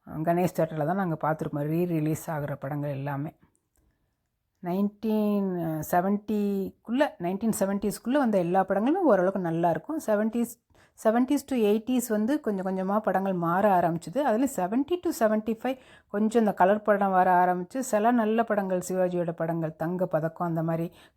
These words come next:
கௌரவம், அந்த மாதிரி நிறைய நல்ல படங்கள் வந்தது. அதுக்கப்புறம் after eighty, I will say pathetic movies were. அதெல்லாம் என்னோட, என்னோட maybe some people may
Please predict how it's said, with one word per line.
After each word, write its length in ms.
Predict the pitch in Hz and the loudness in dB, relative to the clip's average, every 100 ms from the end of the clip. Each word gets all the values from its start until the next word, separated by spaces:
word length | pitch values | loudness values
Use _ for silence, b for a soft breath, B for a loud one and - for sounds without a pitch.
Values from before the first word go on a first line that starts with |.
| 170 | 2
கௌரவம், 600 | 180 185 185 160 160 160 | 4 6 4 2 0 -2
அந்த 180 | 160 | -2
மாதிரி 160 | 170 233 | 0 0
நிறைய 260 | 220 208 202 | 0 0 -2
நல்ல 220 | 175 175 | -2 -2
படங்கள் 320 | 170 160 156 | -2 -2 -2
வந்தது. 540 | 156 156 147 190 302 b b b b | -2 -2 -4 -6 -8 b b b b
அதுக்கப்புறம் 640 | - 156 165 208 285 240 - - | -8 -4 -4 -2 -2 -2 -4 -2
after 320 | 175 214 262 | -2 0 0
eighty, 540 | 233 220 233 277 269 b b b b b _ _ _ | 2 0 -2 -4 -4 b b b b b _ _ _
I 100 | 160 | -6
will 80 | 160 | -4
say 220 | 151 226 | -2 -2
pathetic 480 | 190 156 190 180 156 - | -4 -4 -2 -2 -4 -4
movies 280 | 170 156 165 - | -4 -2 -4 -6
were. 160 | 156 143 _ | -10 -10 _
அதெல்லாம் 360 | - 160 151 165 | -8 -4 -4 -2
என்னோட, 540 | 156 160 175 185 170 b b b b b _ | -2 -2 0 0 -2 b b b b b _
என்னோட 680 | - 160 180 180 180 165 156 135 - _ _ _ _ _ _ _ _ _ _ | -8 -2 0 2 4 4 2 -2 -12 _ _ _ _ _ _ _ _ _ _
maybe 340 | 170 170 165 165 - _ _ _ - | -4 -2 -2 -4 -6 _ _ _ -8
some 200 | 160 156 | -4 -2
people 260 | 165 180 | -2 -2
may 580 | 175 170 165 160 160 175 | -2 0 0 0 -2 -6